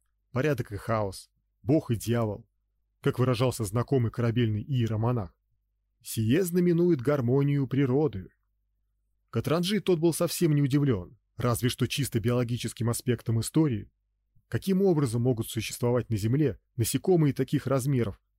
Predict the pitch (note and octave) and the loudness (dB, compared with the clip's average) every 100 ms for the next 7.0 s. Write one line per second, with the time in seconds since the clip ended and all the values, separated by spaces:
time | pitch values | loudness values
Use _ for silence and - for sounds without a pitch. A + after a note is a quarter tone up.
0 | _ _ - A#2+ F#3 E3+ E3 C#3 A#2 A#2 | _ _ -4 -2 -2 0 2 0 -2 -4
1 | C3+ - C3+ B2 A#2 B2 A#2+ A#2 A2+ - | -6 -2 2 2 0 0 0 2 0 0
2 | A#2 C3+ C3+ A#2+ G2 - _ _ _ _ | 0 0 0 0 -2 -10 _ _ _ _
3 | - A#2+ - C3+ A#2 D#3+ A#2 A2 _ _ | -4 -2 -2 0 0 -2 -6 -10 _ _
4 | _ _ _ G2 C3+ G#3 - G3 B2+ G#2+ | _ _ _ -4 -4 -2 0 2 2 0
5 | E3+ D3+ - G2+ D2+ _ _ _ - B2+ | 0 0 -2 -14 -16 _ _ _ -2 0
6 | G3 D3 D3+ D#3+ - D3 D#3+ F3+ A2 | 2 2 0 0 0 0 2 2 0